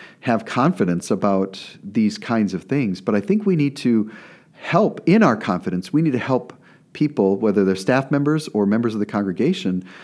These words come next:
to say it's okay to ask those questions, 'cause we don't need to be afraid. There are good answers to these questions. We don't need to be afraid that somehow the,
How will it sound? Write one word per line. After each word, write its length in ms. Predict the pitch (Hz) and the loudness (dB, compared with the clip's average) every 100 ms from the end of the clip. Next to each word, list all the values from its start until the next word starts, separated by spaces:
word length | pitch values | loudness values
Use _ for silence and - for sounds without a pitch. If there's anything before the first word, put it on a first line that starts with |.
| - | -20
to 100 | - | -14
say 180 | - 117 | 0 2
it's 140 | 117 123 | 2 0
okay 320 | 123 165 185 | 0 0 2
to 160 | - | 2
ask 240 | 110 120 - | 0 -4 0
those 200 | 107 - | -2 -2
questions, 520 | - 156 - 65 - | -4 -4 -4 -10 -6
'cause 140 | - 123 | -4 0
we 80 | |
don't 120 | 233 247 | 2 4
need 80 | |
to 40 | 220 | 4
be 120 | 156 | 2
afraid. 440 | - 135 220 131 | 0 -2 0 0
There 120 | - 170 | 2 2
are 40 | |
good 200 | 123 170 | 4 4
answers 420 | 156 233 - 87 | 4 2 0 -2
to 100 | - | -4
these 200 | 85 82 | -4 -6
questions. 560 | - - - - - - | -8 -12 -12 -18 -10 0
We 80 | 175 | 0
don't 180 | 226 - - - - | 0 -6 -18 -16 0
need 120 | 127 | 0
to 80 | 117 | 4
be 100 | 113 | 2
afraid 440 | 104 117 147 120 | 4 2 2 2
that 120 | 104 | -2
somehow 640 | - 123 120 117 110 104 - - - - _ _ _ - | -2 -2 0 0 2 0 -2 -20 -20 -20 _ _ _ -4
the, 560 | 107 107 98 98 98 | 2 4 4 2 -2